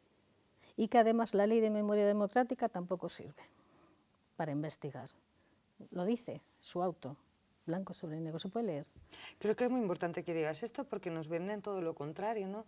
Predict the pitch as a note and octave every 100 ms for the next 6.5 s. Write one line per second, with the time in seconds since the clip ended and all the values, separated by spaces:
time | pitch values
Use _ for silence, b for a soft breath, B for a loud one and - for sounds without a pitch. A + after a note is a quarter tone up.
0 | B B B G3 F#3 F3+ - G#3 F#3+ F3+
1 | E3+ F3 - G3+ - G3 - G3 F#3 E3
2 | F3+ F3 F3 F3+ E3+ F3 - G3 F#3 A3
3 | B3+ - - F3 E3 E3 D#3+ D3+ B B
4 | B B B E3+ F3 E3 D#3+ D#3+ D3+ -
5 | B3 C#4 C#4+ B3 A#3 A3 G3+ F3+ D3+ D3+
6 | - B2 D3+ A#3+